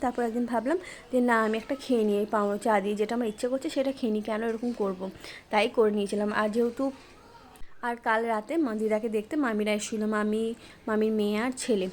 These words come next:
তাই রাত, আগের দিন রাতে লুচি হয়েছিল, কিন্তু আমি লুচি খাইনি,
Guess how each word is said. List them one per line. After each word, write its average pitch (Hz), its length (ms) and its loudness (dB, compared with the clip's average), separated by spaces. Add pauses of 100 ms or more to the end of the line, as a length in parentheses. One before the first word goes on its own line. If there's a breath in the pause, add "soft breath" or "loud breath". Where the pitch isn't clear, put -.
(100)
তাই 226 140 2
রাত, 202 240 0
আগের 202 200 -2
দিন 226 120 -4
রাতে 226 180 -4
লুচি 240 280 -2
হয়েছিল, 208 280 0
কিন্তু 214 180 -2
আমি 247 180 0
লুচি 214 220 -2
খাইনি, 226 420 0